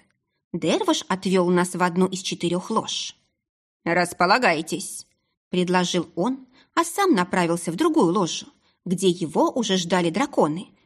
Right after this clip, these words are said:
вероятно, высокопоставленные. Альхиорж с нами не остался, последовал за ним,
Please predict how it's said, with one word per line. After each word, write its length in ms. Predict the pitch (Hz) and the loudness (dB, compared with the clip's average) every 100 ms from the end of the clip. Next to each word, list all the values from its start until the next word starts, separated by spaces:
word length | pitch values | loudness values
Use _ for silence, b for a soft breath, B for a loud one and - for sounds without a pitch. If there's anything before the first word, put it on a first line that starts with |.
| b | b
вероятно, 600 | 170 185 185 180 175 175 | 0 2 2 0 0 0
высокопоставленные. 1120 | 214 180 175 170 185 - 220 170 147 147 147 - _ _ _ _ _ _ _ | -2 -4 -8 -6 -6 -2 -2 0 -4 -4 -8 -18 _ _ _ _ _ _ _
Альхиорж 600 | - 170 - 147 151 453 | -2 -2 -2 -2 0 0
с 180 | - - | -2 -2
нами 260 | 190 160 156 | 0 0 0
не 160 | 175 | 0
остался, 640 | 330 - 233 170 - - 214 _ _ - | -2 -2 -4 -4 -6 -14 -18 _ _ -6
последовал 540 | 185 185 170 165 175 | -4 -2 -2 0 0
за 140 | 247 | 2
ним, 380 | 330 233 147 - | 4 4 0 -10